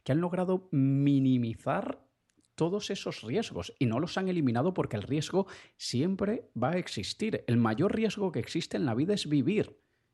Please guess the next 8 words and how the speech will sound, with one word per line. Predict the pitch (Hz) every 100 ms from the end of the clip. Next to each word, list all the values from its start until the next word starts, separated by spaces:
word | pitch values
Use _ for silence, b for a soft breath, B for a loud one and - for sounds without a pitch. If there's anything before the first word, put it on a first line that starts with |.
| -
y |
siempre | 117 190 226 208
vamos | 202 202 -
a |
tener | 131 135 180 139
riesgo | 151 214 - 110
de | 98
todo. | 92 90 71 -